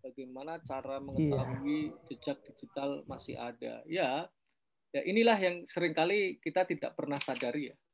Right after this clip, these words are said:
Speaker 1: tidak pernah sadari. Eh, bahwa kita ternyata pernah eh, upload sesuatu gitu ya, bahwa kita ternyata pernah,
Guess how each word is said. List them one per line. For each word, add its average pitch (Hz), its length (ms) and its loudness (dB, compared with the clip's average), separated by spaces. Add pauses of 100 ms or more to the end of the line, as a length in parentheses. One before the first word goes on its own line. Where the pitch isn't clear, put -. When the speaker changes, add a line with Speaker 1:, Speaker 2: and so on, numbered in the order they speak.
Speaker 1:
tidak - 180 -12
pernah 131 240 -12
sadari. 117 400 -6 (2500)
Eh, 139 380 0
bahwa 139 260 2
kita 160 300 0
ternyata 151 400 -2
pernah 147 640 0 (920)
eh, - 160 -6
upload 170 460 6
sesuatu 123 880 2
gitu - 160 -14
ya, - 20 -6
bahwa 117 220 4
kita 135 240 2
ternyata 135 400 2
pernah, 131 500 0